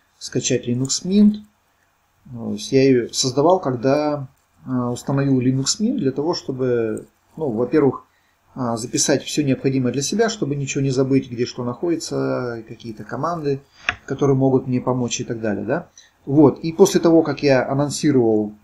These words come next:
а, свою группу, а, в обзоре по Linux Mint, люди стали сюда подписываться, и, в принципе, я ее никак не раскручивал, просто люди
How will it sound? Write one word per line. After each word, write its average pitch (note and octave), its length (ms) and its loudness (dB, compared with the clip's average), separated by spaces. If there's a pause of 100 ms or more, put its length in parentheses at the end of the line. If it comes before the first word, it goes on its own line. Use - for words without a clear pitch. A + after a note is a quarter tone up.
(100)
а, G#2+ 720 -4
свою C3+ 320 4
группу, G3+ 440 4 (340)
а, B2 320 0
в A2+ 120 0
обзоре C3 400 4
по C3+ 240 2
Linux C#3+ 360 0
Mint, A3 240 0 (200)
люди C#3 240 2
стали B2+ 280 0
сюда B2+ 220 0
подписываться, D3+ 680 -4
и, A#2+ 100 -2
в A2 80 -12
принципе, D#3+ 340 -8
я C3 140 0
ее B2 220 0
никак C3+ 320 -2
не B2+ 80 -4
раскручивал, D3 480 -6
просто D#3+ 320 -6
люди C3+ 320 -2